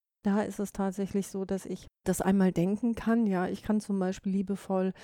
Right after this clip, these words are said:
an etwas, was mir passiert ist, denken oder liebevoll und dankbar an eine Person.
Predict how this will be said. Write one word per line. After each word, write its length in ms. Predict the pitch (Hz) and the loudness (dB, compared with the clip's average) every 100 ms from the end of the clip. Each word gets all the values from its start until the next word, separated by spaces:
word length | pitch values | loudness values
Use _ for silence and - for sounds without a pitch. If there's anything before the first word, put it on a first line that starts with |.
| - - - | -20 -20 -10
an 140 | - 196 | -2 0
etwas, 340 | 185 196 190 | 0 0 0
was 180 | 185 185 | 0 -2
mir 120 | 196 | -2
passiert 440 | - 185 - 214 - | 0 0 0 -2 -2
ist, 220 | 208 - | -4 2
denken 480 | 208 208 214 208 185 | 2 2 2 0 0
oder 300 | 190 185 180 | 0 2 2
liebevoll 440 | 190 180 - 180 | 2 0 -2 -2
und 140 | 175 | 0
dankbar 260 | 180 180 185 | 0 0 0
an 80 | 175 | 0
eine 220 | 175 175 | 0 -2
Person. 600 | - 180 165 170 196 220 | -2 -2 0 0 0 -2